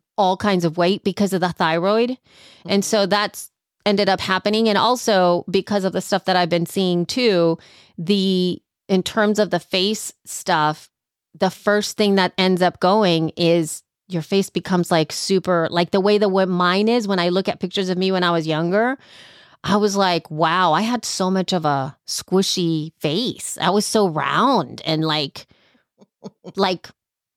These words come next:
Speaker 1: full. Now I'm so gaunt-ish baby rat looking." Like, I mean, it's a different shape. It's just a different shape.
Speaker 2: Smile and go, "How come I have these weird cheeks that go past my ear? Like, what is this?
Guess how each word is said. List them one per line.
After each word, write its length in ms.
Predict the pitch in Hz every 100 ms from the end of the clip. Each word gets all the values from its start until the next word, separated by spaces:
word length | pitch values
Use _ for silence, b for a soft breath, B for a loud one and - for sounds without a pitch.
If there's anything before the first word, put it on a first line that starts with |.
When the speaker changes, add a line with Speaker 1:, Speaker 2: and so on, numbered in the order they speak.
| -
Speaker 1:
full. 400 | 202 269 165 160
Now 260 | 202 226
I'm 200 | 254 277
so 640 | 247 - 233 262 214 170 143 _ _ _ _ -
gaunt-ish 1120 | 170 196 254 226 - - 185 170 160 - - _ _
baby 320 | 196 208 190
rat 720 | 151 151 196 196 - - - _ _ _ _
looking." 520 | - 160 160 - - - _ _
Like, 300 | 190 208 214 -
I 100 | 320
mean, 200 | 359 381
it's 140 | 427
a 60 | -
different 360 | 302 403 427 349
shape. 500 | - 523 453 175 -
It's 180 | - 220
just 200 | 294 311
a 60 | 208
different 480 | - 220 214 233 214
shape. 200 | - 214
Speaker 2:
Smile 500 | 196 208 226 247 240
and 160 | 202 190
go, 340 | 185 175 165 _ _ -
"How 140 | 226
come 180 | 233 294
I 80 | 269
have 200 | 247 226
these 260 | 226 156
weird 460 | 143 208 220 214 160
cheeks 460 | - 226 233 -
that 180 | - 165
go 140 | 180 190
past 360 | 190 208 196
my 180 | 196 156 -
ear? 140 | -
Like, 120 | -
what 240 | 165 208 262
is 140 | 233 -
this? 500 | 156 240 175 - -